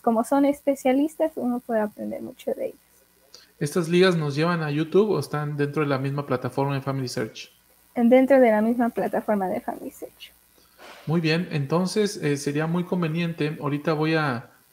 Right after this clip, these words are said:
Speaker 2: tratar de buscarla para encontrarlo y ponerlo aquí en el chat para poder comenzar.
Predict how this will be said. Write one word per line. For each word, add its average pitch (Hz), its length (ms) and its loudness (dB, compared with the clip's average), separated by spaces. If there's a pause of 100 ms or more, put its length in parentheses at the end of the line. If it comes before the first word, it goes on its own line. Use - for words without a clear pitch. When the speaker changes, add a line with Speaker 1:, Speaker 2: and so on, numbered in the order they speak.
(240)
Speaker 2:
tratar 143 300 2
de 160 80 2
buscarla 156 680 0
para 127 360 -2
encontrarlo 147 800 -2
y 139 120 -2
ponerlo 135 400 -2
aquí 147 400 -6
en 131 120 -4
el 123 120 -4
chat 147 320 -2
para 135 260 2
poder 120 260 -2
comenzar. 113 500 -8